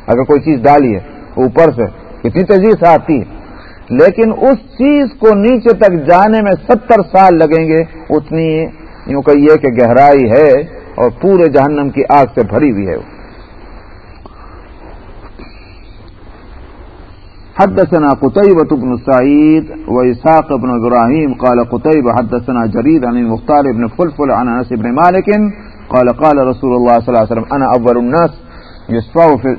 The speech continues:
يشفع في ال-، يشفع في الجنة وأنا أكثر الأنبياء تبعا۔" آ، حضرت انس بن مالک رضی اللہ عنہ سے روایت ہے کہ رسول اللہ صلی اللہ علیہ وسلم نے فرمایا،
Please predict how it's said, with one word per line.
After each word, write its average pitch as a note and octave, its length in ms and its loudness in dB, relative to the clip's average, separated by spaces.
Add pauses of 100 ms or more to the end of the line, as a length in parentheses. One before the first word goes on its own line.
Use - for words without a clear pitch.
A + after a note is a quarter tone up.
(240)
يشفع D3 760 2
في C#3+ 140 -4
ال-، B2 320 -2
يشفع D#3+ 540 2
في D3 120 -2
الجنة F#3+ 440 0 (340)
وأنا C3 400 2
أكثر B2 260 0
الأنبياء B2 680 2
تبعا۔" G#2+ 280 0 (920)
آ، B2+ 320 6
حضرت C#3+ 300 4
انس D#3 220 -2
بن C#3 260 -2
مالک D#3 320 2
رضی C#3 180 0
اللہ C3+ 140 2
عنہ D3+ 220 4
سے C#3+ 140 -2
روایت D3 380 2
ہے E3+ 80 6
کہ D#3+ 80 0
رسول D3 280 -2
اللہ C#3 280 4
صلی C#3+ 100 -4
اللہ C#3 40 4
علیہ C3+ 160 2
وسلم E3 120 -2
نے C3 60 -2
فرمایا، C3 480 0